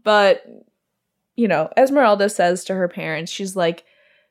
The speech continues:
"Well, whenever mom has to be at work, I do all the chores. Like, why can't I just have one thing for me?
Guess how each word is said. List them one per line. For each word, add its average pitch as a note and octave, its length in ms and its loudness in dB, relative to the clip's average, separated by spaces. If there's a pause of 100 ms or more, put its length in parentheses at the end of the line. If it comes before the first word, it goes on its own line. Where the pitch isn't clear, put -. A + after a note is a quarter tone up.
(580)
"Well, G#3 280 2
whenever A#3+ 440 2
mom G#3+ 360 2
has A3 220 -4
to G#3 80 -6
be G3+ 140 -6
at - 120 -4
work, A3+ 400 -2
I A3 140 4
do A3 260 -2
all G3 260 0
the G3+ 120 -2
chores. G3+ 540 -4
Like, E3 180 -6
why E3+ 180 -2
can't G3+ 320 -8
I F#3+ 100 -4
just F3+ 220 -8
have F3 240 -8
one F3 300 -4
thing F3 340 -8
for E3+ 240 -12
me? F3+ 540 -10